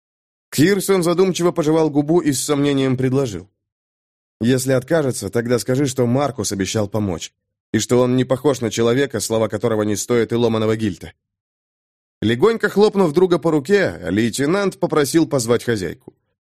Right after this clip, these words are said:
Не выспавшийся, злой от всех этих неприятностей, Терн с раздражением подскочил к сигнальному шнуру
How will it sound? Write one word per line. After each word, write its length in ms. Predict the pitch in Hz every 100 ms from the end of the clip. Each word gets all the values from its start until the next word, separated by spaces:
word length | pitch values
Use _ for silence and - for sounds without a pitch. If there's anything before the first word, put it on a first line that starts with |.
| _
Не 160 | 98 98
выспавшийся, 800 | 117 156 143 113 107 90 82 76
злой 320 | 85 151 208
от 100 | 180
всех 200 | - 170
этих 240 | 147 139 127
неприятностей, 800 | 135 143 170 170 156 127 127 113
Терн 320 | - 170 156
с 80 | 131
раздражением 720 | 139 127 135 135 170 151 143
подскочил 480 | 135 - 131 165 151
к 20 |
сигнальному 540 | - 127 151 143 139
шнуру 420 | 127 135 170 160